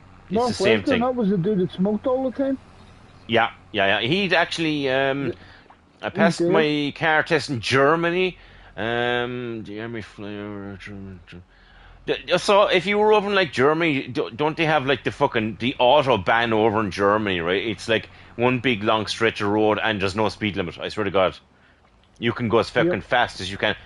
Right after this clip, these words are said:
Speaker 1: A-, all, people from all over fucking Europe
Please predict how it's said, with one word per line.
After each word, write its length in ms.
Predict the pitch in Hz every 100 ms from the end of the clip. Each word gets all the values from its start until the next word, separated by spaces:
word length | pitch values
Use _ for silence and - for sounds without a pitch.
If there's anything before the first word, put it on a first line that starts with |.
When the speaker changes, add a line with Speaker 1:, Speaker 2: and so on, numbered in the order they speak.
| -
Speaker 1:
A-, 60 | -
all, 380 | 131 139 156 170 110
people 260 | - 143 147
from 220 | 123 127
all 260 | 110 131 131
over 180 | 120 110
fucking 400 | - 110 113 101
Europe 440 | 101 107 107 90